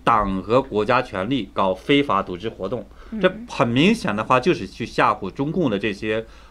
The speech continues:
Speaker 1: 党内的这些派系的，对吧？那么一月二十八号的时候来讲呢，他还在去主持，呃，中共政治局会议的话，要求中纪委加强这种反腐，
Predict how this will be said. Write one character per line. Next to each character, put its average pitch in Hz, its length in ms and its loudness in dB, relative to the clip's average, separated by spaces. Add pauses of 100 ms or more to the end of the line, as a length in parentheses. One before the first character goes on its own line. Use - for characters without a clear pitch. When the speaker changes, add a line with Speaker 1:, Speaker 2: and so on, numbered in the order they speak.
Speaker 1:
党 110 260 2
内 147 140 6
的 110 80 4
这 120 140 -2
些 123 80 -4
派 123 200 0
系 135 300 -2
的， - 140 -8 (280)
对 117 80 -4
吧？ 104 160 -2 (300)
那 156 100 4
么 151 80 6
一 151 60 8
月 175 100 10
二 170 160 6
十 143 80 -4
八 190 240 6
号 202 240 4
的 107 120 2
时 98 180 -10
候 123 240 0
来 98 180 2
讲 107 280 -8
呢， 101 120 -4
他 113 120 0
还 120 120 0
在 117 220 2
去 104 460 -4 (320)
主 113 120 -4
持， 117 560 0
呃， 107 140 -2
中 135 240 0
共 131 180 2
政 135 200 0
治 98 80 -8
局 107 80 2
会 165 240 6
议 92 160 -2
的 95 100 -4
话， 113 220 4
要 123 180 4
求 104 180 -2
中 147 200 0
纪 160 180 4
委 92 180 0
加 127 220 0
强 104 220 -4
这 113 100 -2
种 98 100 -4
反 113 240 0
腐， 135 160 -14